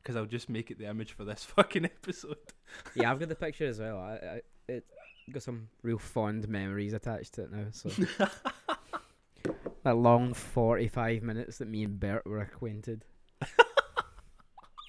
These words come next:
Speaker 1: And then it just disappeared as mysteriously as it appeared.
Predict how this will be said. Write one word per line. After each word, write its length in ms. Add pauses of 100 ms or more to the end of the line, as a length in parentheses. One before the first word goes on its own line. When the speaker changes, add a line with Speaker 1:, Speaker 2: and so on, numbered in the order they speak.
(920)
Speaker 1:
And 100
then 100
it 120
just 200
disappeared 680
as 260
mysteriously 1000
as 220
it 80
appeared. 480